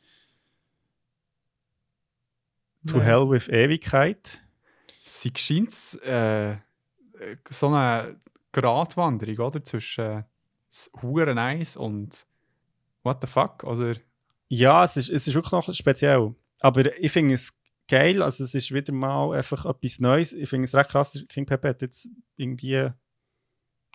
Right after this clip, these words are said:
Speaker 1: fünf, sechs Alben rausgebracht mittlerweile und sie sind alle echt anders. Also wirklich auch stilistisch völlig anders und schreibt echt geile Texte und jetzt so das wieder etwas ganz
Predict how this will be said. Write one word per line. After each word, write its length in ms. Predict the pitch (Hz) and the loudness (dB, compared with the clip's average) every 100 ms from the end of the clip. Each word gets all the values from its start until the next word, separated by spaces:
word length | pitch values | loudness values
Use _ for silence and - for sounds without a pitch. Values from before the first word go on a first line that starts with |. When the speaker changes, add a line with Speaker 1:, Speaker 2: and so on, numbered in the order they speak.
| _ | _
Speaker 1:
fünf, 460 | _ - 185 - - | _ -10 -8 -10 -16
sechs 340 | - 156 - | 0 0 2
Alben 260 | - 147 175 | 4 4 4
rausgebracht 480 | 170 - - 156 - | -2 -2 0 0 0
mittlerweile 460 | 156 - 151 160 | -6 -4 -2 -2
und 260 | - 123 123 - - - _ _ _ _ _ _ _ _ | -2 -4 -6 -16 -20 -20 _ _ _ _ _ _ _ _
sie 160 | - | -6
sind 180 | 135 143 | -2 2
alle 240 | 120 156 156 | 4 4 2
echt 120 | - | 2
anders. 680 | 120 135 135 98 - - _ | 2 2 2 0 -4 -10 _
Also 220 | 123 117 | 2 4
wirklich 240 | 147 147 151 | 2 2 0
auch 60 | |
stilistisch 800 | 127 - 123 139 - 143 127 - | 0 0 2 2 0 -2 -2 0
völlig 300 | - 127 127 | 2 4 4
anders 440 | 120 120 131 143 - | 2 2 0 -4 -4
und 260 | 127 117 _ - 320 | -4 -6 _ -20 -14
schreibt 300 | 170 - 147 139 | -10 -8 -4 -4
echt 140 | 127 | 0
geile 260 | 127 127 131 | 2 2 0
Texte 680 | 127 135 - - 135 139 | 0 0 0 2 2 2
und 160 | - 123 | -2 -2
jetzt 160 | 131 - | -2 -2
so 80 | |
das 200 | 131 135 139 | -2 -2 -2
wieder 240 | 131 139 | -2 -2
etwas 300 | 131 131 - | -6 -6 -4
ganz 340 | - 123 135 | 0 -2 -2